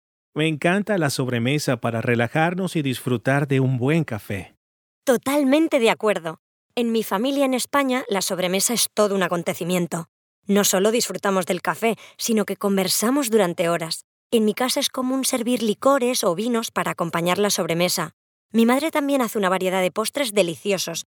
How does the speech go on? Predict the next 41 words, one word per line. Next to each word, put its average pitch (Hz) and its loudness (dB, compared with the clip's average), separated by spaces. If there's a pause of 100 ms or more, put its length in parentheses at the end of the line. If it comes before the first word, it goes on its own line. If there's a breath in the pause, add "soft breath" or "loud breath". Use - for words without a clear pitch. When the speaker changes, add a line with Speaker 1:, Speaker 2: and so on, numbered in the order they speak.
(180)
Speaker 2:
como 160 -4
el 139 -10
flan 233 2
o 175 2
la 165 0
tarta 190 -4
de 165 -4
Santiago. 165 0 (540)
Speaker 1:
¡Qué 233 8
bacán! 208 2 (360)
En 185 2
mi 185 4
casa 247 0
solemos 170 2
disfrutar 135 0
de 143 0
postres 160 -2
chilenos 139 -2
como 127 0
la 117 2
leche 143 0
asada, 113 -2 (260)
los 151 2
alfajores 170 0
o 139 4
el 120 2
mote 143 -2
con 110 -4
huesillos. 101 -6 (420)
Pero 170 4
nada 202 2
más 180 -2
no 175 2
extendemos 160 -2
la 151 0
sobremesa 131 -2
con 123 0
más 170 2
alimentos 143 0
ni 123 2
alcohol. 104 -2